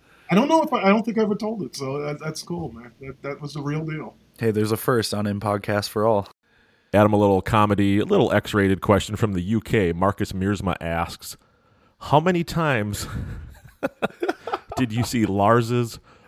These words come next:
Speaker 3: what he calls his angry inch?"
Speaker 1: Um, <laughs>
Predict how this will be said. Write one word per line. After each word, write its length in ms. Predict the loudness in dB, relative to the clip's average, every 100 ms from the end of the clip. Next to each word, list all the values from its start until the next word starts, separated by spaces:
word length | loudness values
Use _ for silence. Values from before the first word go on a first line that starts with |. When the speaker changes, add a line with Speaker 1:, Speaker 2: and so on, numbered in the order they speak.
| -6
Speaker 3:
what 280 | 2 4 2
he 180 | -4 -4
calls 440 | 0 2 2 2
his 200 | -2 -2 -4
angry 400 | -6 -4 -2 -2
inch?" 440 | -2 -6 -6 -16 -18 _ _ _ _ -14 -14 -14 -20 -20 -20 _ -20 _ _ _ _ _ _ 6
Speaker 1:
Um, 580 | 8 8 6 4 2 -4 -18 -20 -10 -10 -8 -12 -8 -8 -8 -20 _ _ _
<laughs> 0 | -10